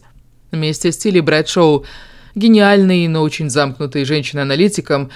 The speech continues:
из Национального агентства по борьбе с преступностью, Вашингтон По выходит на след убийцы. Вскоре становится понятно, что у сжигателя есть план,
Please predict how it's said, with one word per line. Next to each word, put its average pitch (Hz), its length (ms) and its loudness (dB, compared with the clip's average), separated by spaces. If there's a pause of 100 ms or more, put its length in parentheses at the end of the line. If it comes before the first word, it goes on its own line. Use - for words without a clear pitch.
(160)
из 180 140 -2
Национального 151 540 -2
агентства 147 360 -2
по 135 100 -6
борьбе 139 260 -2
с 127 60 -8
преступностью, 175 760 -2 (240)
Вашингтон 143 640 -4 (200)
По 202 280 4 (120)
выходит 151 560 -2
на 143 100 -2
след 139 240 -6
убийцы. 131 580 -4 (260)
Вскоре 143 360 -4
становится 135 420 -4
понятно, 143 480 -4
что 127 500 -4
у 143 200 -4
сжигателя 131 580 -2
есть 139 340 -6
план, 127 380 0